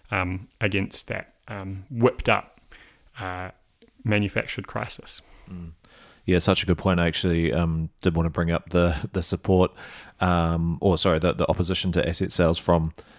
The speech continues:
Speaker 2: some places that we might not expect, you know, like those right-wing councillors and, and that, you know, uh, it's, it's not, they're not all, like, ideological libertarians, right? <laughs> Um,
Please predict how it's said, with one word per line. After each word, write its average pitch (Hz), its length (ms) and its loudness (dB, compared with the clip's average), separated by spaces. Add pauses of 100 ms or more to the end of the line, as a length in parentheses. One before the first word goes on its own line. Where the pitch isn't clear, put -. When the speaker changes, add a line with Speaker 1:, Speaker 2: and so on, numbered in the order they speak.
(100)
Speaker 2:
some 80 360 -4 (100)
places 87 320 0
that - 140 -4
we 82 80 -2
might 82 180 -2
not 78 160 -2
expect, - 460 -2 (360)
you 92 100 -2
know, 80 120 0
like 78 220 -2
those 80 360 -4
right-wing 82 300 0
councillors 80 560 -2
and, 78 240 -4 (260)
and 80 200 -2
that, 82 260 -2 (300)
you 85 100 -4
know, 78 260 -2 (440)
uh, 73 440 -4 (540)
it's, - 220 -2
it's - 180 -2
not, 98 240 0 (220)
they're 104 120 6
not 92 200 6
all, 90 340 4
like, 80 300 -2
ideological 78 600 -4
libertarians, 73 680 -6
right? 80 220 0
<laughs> 82 340 2
Um, 98 280 2